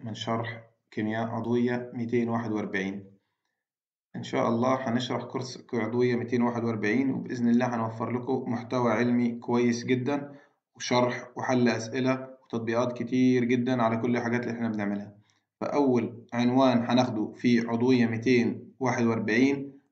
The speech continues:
هو الكيمستري أوف alkenes. تمام؟ هناخد كيمياء الألكينات. هنتعرف المرة دي بإذن الله يعني إيه ألكين، إيه المميزات بتاعة الألكين، بعد كده هناخد تحضيرات الألكين، التفاعلات بتاعته،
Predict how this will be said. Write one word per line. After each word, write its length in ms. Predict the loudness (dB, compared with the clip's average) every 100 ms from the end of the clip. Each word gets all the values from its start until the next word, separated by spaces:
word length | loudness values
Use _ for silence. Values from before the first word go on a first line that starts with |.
| _
هو 160 | 4 4
الكيمستري 680 | 2 4 4 4 6 4 4
أوف 260 | 0 0 -6 -2
alkenes. 640 | -2 4 4 4 -2 -10 -20 _ _ _
تمام؟ 480 | 0 4 4 4 -4 -18 _ _
هناخد 520 | 2 2 4 0 -2 -14 _ _
كيمياء 500 | 4 6 6 2 -6
الألكينات. 760 | -6 -2 -2 4 6 6 2 -8 -16 _ _ -4
هنتعرف 460 | 6 6 6 2
المرة 320 | 2 2 2
دي 100 | 2
بإذن 260 | 0 0 2
الله 180 | 4 4
يعني 340 | 4 4 4
إيه 180 | 4 2
ألكين، 540 | 0 4 4 4 -2 -14 _ _ 6
إيه 220 | 6 6
المميزات 600 | 2 0 2 4 4 2
بتاعة 220 | 0 -2
الألكين، 680 | 0 -2 0 0 0 -4 -18 _
بعد 200 | -2 2
كده 200 | 0 2
هناخد 500 | 4 4 2 -2 -2
تحضيرات 500 | -4 0 2 4 2
الألكين، 680 | 2 0 2 2 2 0 -8 -20 _
التفاعلات 540 | -8 -2 2 4 4 2
بتاعته، 580 | 2 2 2 0 -4